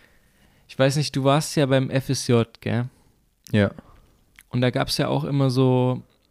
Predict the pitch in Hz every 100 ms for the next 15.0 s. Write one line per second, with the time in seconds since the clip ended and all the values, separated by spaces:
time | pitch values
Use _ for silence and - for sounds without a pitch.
0 | _ - 127 123 131 127 127 110 110 113
1 | 117 117 117 120 120 117 120 120 117 -
2 | 104 104 104 107 - _ _ _ 117 101
3 | 110 107 110 107 107 104 98 101 - 98
4 | 95 95 - 95 90 92 92 - 98 -
5 | _ _ _ _ _ _ - 98 92 90
6 | 87 90 120 113 117 117 110 107 104 107
7 | 104 104 - 113 92 90 120 120 113 107
8 | 104 101 107 110 107 107 107 104 - 107
9 | 101 104 - _ _ _ _ _ - -
10 | - _ _ _ 139 143 156 - 175 -
11 | 175 160 170 202 170 165 151 147 180 190
12 | 156 151 - 160 165 139 135 127 131 131
13 | 139 131 143 156 135 139 139 127 - 131
14 | - 151 165 - 156 156 - 151 147 151